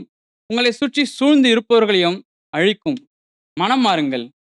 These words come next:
ஆண்டவராகிய இயேசு கிறிஸ்துவை பற்றிக்கொள்ளுங்கள். நிலை வாழ்வுக்குரிய வழியில்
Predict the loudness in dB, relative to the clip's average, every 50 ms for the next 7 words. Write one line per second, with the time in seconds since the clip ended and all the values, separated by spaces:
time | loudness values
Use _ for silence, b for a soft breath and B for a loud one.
0 | _ _ _ _ _ _ _ _ -6 -4 -4 -2 -2 0 0 0 0 0 0 0
1 | 0 0 0 -2 -6 -4 -4 -6 -6 -6 -4 -2 0 0 -2 -2 -6 -12 _ _
2 | _ -6 -6 -6 -6 -10 -4 -2 -2 0 0 0 0 0 -2 -2 -6 -12 _ _
3 | _ -6 -4 -2 0 0 0 0 -2 0 0 0 0 -2 -4 -4 -2 0 0 2
4 | 2 0 0 -2 _ -2 0 0 0 0 0 -2 -2 -4 -8